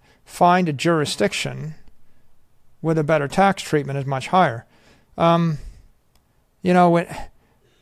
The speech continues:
at the end of the day, it's possible for a nation, uh, the United States could put a tax on the bond and say, "We're gonna tax you two percent of the value of all the bonds you own." If they're U S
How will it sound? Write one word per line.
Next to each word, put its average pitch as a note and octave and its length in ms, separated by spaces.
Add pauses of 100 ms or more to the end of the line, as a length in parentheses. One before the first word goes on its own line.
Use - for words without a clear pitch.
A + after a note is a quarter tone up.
(580)
at F3 120
the A3+ 100
end B3 100
of G3 80
the E3+ 80
day, F#3+ 460
it's E3+ 100
possible F#3+ 560
for E3 240
a D3+ 40
nation, D#3+ 760 (100)
uh, C3 320 (240)
the D3 100
United D#3+ 360
States F3+ 240
could D#3 160
put E3 120
a D3 60
tax D#3 380
on D#3 120
the C#3+ 60
bond D3+ 420
and C3 120
say, D3 200
"We're D3+ 140
gonna D3+ 160
tax C#3 320
you D3 80
two E3+ 220
percent D#3+ 340
of D3 60
the C#3+ 60
value D3 420
of C3+ 100
all D3 240
the C3+ 80
bonds D#3 380
you C3+ 120
own." B2+ 280 (1200)
If C#3+ 100
they're D3+ 140
U E3+ 260
S - 320